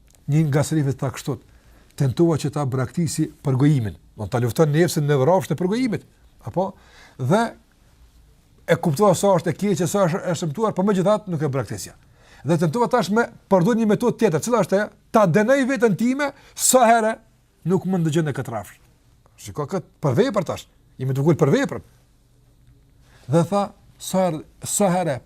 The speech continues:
përgojoja ndo kënd, agjëroja një ditë. Pa ishte mësuar me agjëru për hir të Allahut Azza, nuk i bënte përshtypje kjo punë. Dhe tha, kërkoja se me çfarë mund ta, ta preku shumë keq nefsin.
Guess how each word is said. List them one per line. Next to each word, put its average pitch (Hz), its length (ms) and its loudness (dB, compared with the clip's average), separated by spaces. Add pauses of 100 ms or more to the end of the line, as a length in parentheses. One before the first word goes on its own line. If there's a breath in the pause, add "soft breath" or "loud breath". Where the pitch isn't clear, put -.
përgojoja 156 580 0
ndo 131 180 -4
kënd, 190 340 -6
agjëroja 143 340 0
një 113 120 -2
ditë. - 260 -16 (1040 loud breath)
Pa 233 140 4
ishte 226 160 2
mësuar 254 180 0
me 254 80 4
agjëru 226 240 2
për 220 160 4
hir 226 80 0
të 214 80 4
Allahut 214 300 2
Azza, 196 220 2
nuk 170 200 -2
i 170 80 2
bënte 240 280 -2
përshtypje 214 340 -2
kjo 165 140 0
punë. - 300 -14 (1000 soft breath)
Dhe 170 140 0 (100)
tha, 170 140 -2 (100)
kërkoja 190 460 -2 (180)
se 143 240 -6
me 135 160 -2
çfarë 190 280 -2
mund 170 240 -2
ta, 175 160 0 (600 loud breath)
ta 170 160 2
preku 180 540 2 (180 loud breath)
shumë 220 320 4
keq 185 240 2
nefsin. 143 300 -2